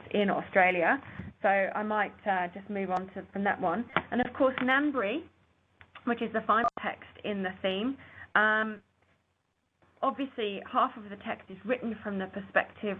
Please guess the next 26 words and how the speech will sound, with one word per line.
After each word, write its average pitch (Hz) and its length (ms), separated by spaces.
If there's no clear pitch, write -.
of, 202 300
um, 202 340
a 196 40
young 220 260
Indigenous 196 420
boy. 190 280
He's 285 180
actually 262 260
one 226 120
of 220 80
the 220 160
only 226 380
survivors 202 560
from 202 300
his, 196 220
his 202 100
clan 208 340
because 196 220
smallpox 233 540
wipes 196 300
out 180 180
most 208 280
of 202 80
them. 185 180
And, 208 320
um, 208 280